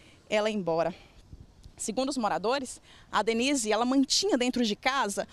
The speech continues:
uma pequena distribuidora de bebidas. Ela vendia cerveja, refrigerantes, vendia açaí, picolé, geladinho. Era uma menina muito trabalhadora, não gostava de ficar quieta. Agora,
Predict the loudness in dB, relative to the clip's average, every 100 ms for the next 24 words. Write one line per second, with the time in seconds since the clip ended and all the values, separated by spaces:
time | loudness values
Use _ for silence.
0 | -14 0 0 2 0 0 0 0 0 2
1 | 4 4 2 0 -2 2 2 2 2 0
2 | -4 -2 0 0 -2 -2 -4 -4 -6 2
3 | 4 4 4 2 -2 -2 -2 0 2 2
4 | 4 2 2 -2 -4 -14 -16 -10 -2 0
5 | 0 2 2 0 0 0 2 2 0 -4
6 | -4 2 4 4 4 2 4 2 2 2
7 | 2 0 -4 -4 -2 2 2 2 2 2
8 | 2 2 -2 -2 0 2 2 2 2 2
9 | 0 0 -2 -2 -2 0 0 2 0 -2
10 | -6 -4 -4 -6 -8 -4 -4 -8 -20 -20
11 | -20 -20 -20 -16 -12 -2 2 2